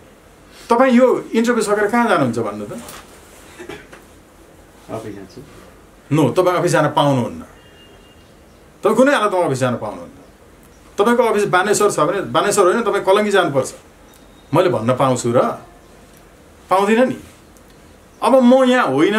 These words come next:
Speaker 1: बस्ने, म उता नागार्जुनतिर लागेँ भनेर बाई बाई गरेर गएको मान्छेलाई तपाईँ नागार्जुन जानै पाउनुहुन्न, तपाईँ यहाँ आउनुपर्छ नारायण हिटो भन्ने तपाईँको, उनको व्यक्तिगत स्वतन्त्रता छैन, त्यसको सम्मान नगर्ने।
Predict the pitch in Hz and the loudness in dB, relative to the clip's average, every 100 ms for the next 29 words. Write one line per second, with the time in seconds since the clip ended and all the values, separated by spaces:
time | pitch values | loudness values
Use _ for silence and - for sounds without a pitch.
0 | 214 202 202 208 220 214 190 202 202 196 | 0 -2 -2 -4 -6 -4 -2 0 0 0
1 | 190 196 190 190 190 185 175 180 190 175 | 0 0 -2 -2 0 2 2 0 -2 -4
2 | 156 175 180 185 175 175 170 156 180 151 | -2 0 0 2 2 2 2 0 0 0
3 | 151 220 220 - - - 262 247 247 254 | 0 -2 -4 -12 -8 0 2 2 2 2
4 | 240 220 220 254 240 233 226 233 220 220 | 2 2 2 2 2 0 0 -2 -2 -2
5 | 226 214 208 202 202 196 190 165 160 180 | -2 -2 -4 -4 -2 -2 -2 -2 0 0
6 | 131 170 208 208 226 220 165 - - - | 0 -2 -2 0 0 0 -2 -4 -14 -20
7 | - - - - - - - - - - | -20 -20 -20 -20 -20 -20 -20 -20 -20 -20
8 | - - - - 247 240 202 208 208 196 | -20 -20 -20 -2 0 2 2 0 0 0
9 | - 180 165 151 139 120 123 - - 175 | 0 -2 -2 -2 -2 -4 -6 -4 -2 0
10 | 175 127 151 147 147 135 127 123 | -2 -2 0 0 0 0 -2 -4